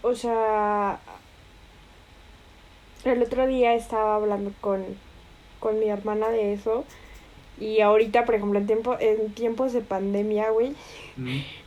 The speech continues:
Speaker 1: no sé qué me da más miedo, si salir y contagiarme de covid, que alguien me pinches asalte o que neta me desaparezcan y me maten. O sea,
Speaker 2: Sí.
Speaker 1: yo creo que ahorita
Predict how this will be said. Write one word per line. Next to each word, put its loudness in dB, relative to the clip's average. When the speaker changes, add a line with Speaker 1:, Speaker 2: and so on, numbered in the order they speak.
Speaker 1:
no 2
sé 2
qué -2
me 4
da 6
más 2
miedo, 2
si -2
salir 4
y -4
contagiarme 0
de 4
covid, 0
que 4
alguien 6
me 4
pinches -2
asalte 2
o 2
que 0
neta 2
me 0
desaparezcan 0
y 2
me 2
maten. -2
O -2
sea, 0
Speaker 2:
Sí. -6
Speaker 1:
yo 8
creo 2
que 6
ahorita 2